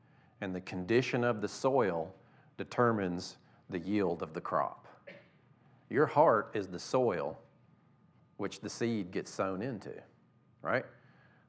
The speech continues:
But God gave you a brand new heart as a believer. He gave you a heart that has all the nutrients, ingredients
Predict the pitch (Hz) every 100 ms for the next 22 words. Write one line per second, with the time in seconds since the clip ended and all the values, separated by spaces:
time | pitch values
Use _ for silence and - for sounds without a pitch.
0 | - 104 113 151 139 110 123 185 143 110
1 | 95 90 101 127 123 120 113 123 139 107
2 | 98 92 90 95 139 - - - _ _
3 | _ _ _ _ _ 147 160 110 147 185
4 | 147 131 98 - - 165 117 - - -
5 | - _ 98 104 98 - 143 170 160 131
6 | - - 113 143 170 180 156 143 156 175
7 | 165 165 170 143 131 110 120 143 139 113
8 | 107